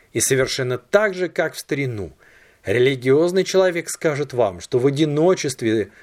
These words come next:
в своей комнате или среди полей он ощущает присутствие Бога, что на его молитвы Бог отвечает не с посланием помощи, и что жертвы, приносимые им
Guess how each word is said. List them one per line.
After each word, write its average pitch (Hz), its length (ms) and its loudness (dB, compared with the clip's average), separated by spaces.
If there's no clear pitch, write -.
в - 80 -4
своей 139 340 2
комнате 123 640 -2
или 139 120 2
среди 160 400 0
полей 139 580 -2
он 156 180 -4
ощущает 143 600 -2
присутствие 127 760 0
Бога, 101 600 0
что - 220 -4
на 117 80 0
его 113 260 2
молитвы 107 560 -2
Бог 110 360 2
отвечает 95 720 -2
не 165 100 2
с 160 60 -4
посланием 123 640 -2
помощи, 117 720 0
и - 60 -2
что - 180 2
жертвы, 165 420 0
приносимые 123 800 -4
им 120 320 -4